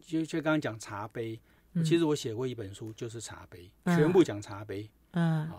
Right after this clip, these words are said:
Speaker 1: 那这个茶杯呢，我就是从
Speaker 2: 有对应到茶叶吗？
Speaker 1: 呃，
Speaker 2: 茶杯对应到，
Speaker 1: 当然，当然，就是说，
Speaker 2: 对不对？
Speaker 1: 比如说它的釉色，比如说我们茶杯会讲到比较严肃一点，
Speaker 2: 嗯。
Speaker 1: 就是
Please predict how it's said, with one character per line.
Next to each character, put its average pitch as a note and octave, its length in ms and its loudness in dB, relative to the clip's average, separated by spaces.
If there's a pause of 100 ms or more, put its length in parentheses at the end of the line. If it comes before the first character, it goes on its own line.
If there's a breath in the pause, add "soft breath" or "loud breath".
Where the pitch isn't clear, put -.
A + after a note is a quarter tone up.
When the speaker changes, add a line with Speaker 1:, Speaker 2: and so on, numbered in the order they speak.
Speaker 1:
那 G3 140 2
这 G3 80 6
个 F#3 100 8
茶 C#3+ 220 0
杯 D3+ 180 4
呢， C#3+ 80 2
我 A#2+ 120 -2
就 E3+ 100 8
是 C3+ 80 4
从 B3+ 100 12
Speaker 2:
有 A#3 40 10
对 G#3+ 60 6
应 G#3 40 6
到 G3+ 160 10
茶 C3+ 240 2
叶 D#3 200 6
吗？ C#3+ 200 -2 (160)
Speaker 1:
呃， A2+ 240 -4
Speaker 2:
茶 - 160 2
杯 F#3 200 6
对 E3+ 140 6
应 D#3+ 100 8
到， B2 80 0
Speaker 1:
当 - 20 -4
然， D#3 100 0
当 B2+ 100 -4
然， A#2+ 120 -8
就 D#3 120 0
是 D#3 120 -4
说， - 0 -
Speaker 2:
对 D#3+ 100 4
不 D#3 60 2
对？ D3 240 4
Speaker 1:
比 C3 80 -2
如 C#3 80 6
说 D3 160 2
它 C#3+ 140 0
的 C3+ 60 2
釉 C#3 320 2
色， G#2+ 300 -8
比 A2+ 140 -6
如 E3+ 80 2
说 F3+ 100 4
我 D3+ 60 2
们 C3 100 0
茶 A#2+ 180 -2
杯 C3+ 200 4
会 C3+ 100 4
讲 A2+ 160 -4
到 A#2 140 -4
比 G#2+ 100 -4
较 A#2 140 -4
严 A2 260 -4
肃 E3 160 6
一 C#3 140 6
点， A#2 140 0
Speaker 2:
嗯。 G#2+ 40 -4
Speaker 1:
就 B2 80 -2
是 B2 180 -2